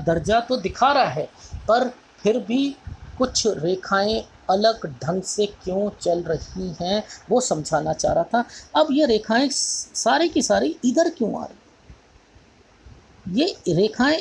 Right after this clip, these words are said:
इधर क-, जाने का क्या मतलब है, यानी कुछ लड़ाई झगड़े, चलो पहला वाला आप बोल सकते हैं क्योंकि, कि, अ, टाम-, पाम रीडर कि भाई इनका divorce हुआ था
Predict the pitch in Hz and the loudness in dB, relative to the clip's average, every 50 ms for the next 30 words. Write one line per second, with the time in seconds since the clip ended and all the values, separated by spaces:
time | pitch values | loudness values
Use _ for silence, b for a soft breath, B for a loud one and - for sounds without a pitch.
0 | - - - 233 208 320 330 339 - - - - - 165 139 185 190 214 247 285 | -4 -4 -4 2 4 4 4 4 2 -2 -4 -2 -2 0 2 2 2 4 4 2
1 | 285 277 262 247 - - 226 247 254 226 208 208 - 214 208 208 220 269 285 B | 2 2 0 0 2 2 2 2 2 2 0 -2 0 0 0 2 2 0 0 B
2 | B B B - - - 277 349 370 - 359 339 - - 247 196 - - 240 - | B B B -12 -8 -6 -6 -6 -4 -4 -4 -2 0 0 2 2 4 4 4 2
3 | 269 202 233 240 262 254 294 294 - 208 208 240 254 - - 180 180 190 220 220 | 2 2 0 0 2 0 0 0 -2 -2 -2 -2 -2 0 0 0 2 2 4 4
4 | 214 214 220 226 208 208 202 208 170 185 196 202 - - 190 - - 220 208 - | 4 4 4 4 4 4 2 0 -2 -4 -4 -2 -4 -8 -10 -4 -4 -4 -2 -2
5 | 208 - - 214 202 - 208 196 185 - - 160 170 - - - 170 165 165 - | -6 -4 -4 -4 -2 0 0 0 0 -2 -4 -6 -8 -4 -2 -2 -2 0 2 2
6 | 185 185 185 - - - - 185 185 185 180 185 180 208 214 226 B B B B | 2 2 0 -2 -4 0 2 2 2 2 0 0 2 2 2 2 B B B B
7 | B - 214 214 202 - - 185 208 240 - 202 202 180 - 202 156 170 165 160 | B -4 -2 -2 -2 0 0 2 2 2 2 0 0 0 0 0 2 0 0 2
8 | 196 233 233 233 - 269 302 311 302 - 247 185 | 2 2 2 0 0 2 4 4 6 6 6 4